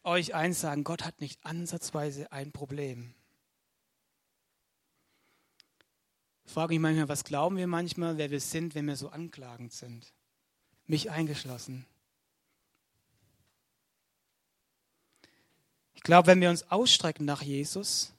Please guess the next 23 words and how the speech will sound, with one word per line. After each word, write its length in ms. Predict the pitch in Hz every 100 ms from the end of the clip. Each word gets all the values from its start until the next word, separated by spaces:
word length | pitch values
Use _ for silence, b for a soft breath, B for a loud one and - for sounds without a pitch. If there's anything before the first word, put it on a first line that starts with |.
| _
trotz, 560 | - 202 240 - - - -
so 220 | - 208
wie 80 | 214
die 80 |
Frau, 360 | 196 - 180 180
körperliche 680 | - 143 202 208 180 165 185
Einschränkungen, 960 | 170 202 - 170 147 139 147 151 175 190 b b b b b b
glaube 300 | 156 156 185
ich, 60 | 185
dass 180 | 165
das, 320 | - 151 - - _ _ _ _ _ _ _ _ _
ähm, 340 | 151 143 147 143 -
Berge 560 | 185 214 240 185 160 143 -
versetzen 540 | 165 - 170 - 151
kann, 240 | - 120
ja, 120 | 120 151
dass 200 | 147 -
es 100 | -
einen 100 | 147
Glaube 440 | 165 180 226 220
freisetzt 680 | - 175 156 139 123 - -
in 160 | 208 220
uns. 500 | 202 131 120 -